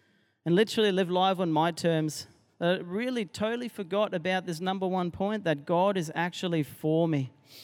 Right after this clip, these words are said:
So God actually started taking me on a journey.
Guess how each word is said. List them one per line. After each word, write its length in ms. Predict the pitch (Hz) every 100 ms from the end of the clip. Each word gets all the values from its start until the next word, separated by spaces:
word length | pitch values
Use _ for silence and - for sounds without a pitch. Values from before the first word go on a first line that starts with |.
| - -
So 360 | - 190 190 175 - - _
God 240 | - 240 262
actually 240 | 240 233
started 360 | 196 208 202 185
taking 340 | 190 185 190
me 120 | 180
on 160 | 170 165
a 60 | 151
journey. 400 | 147 156 175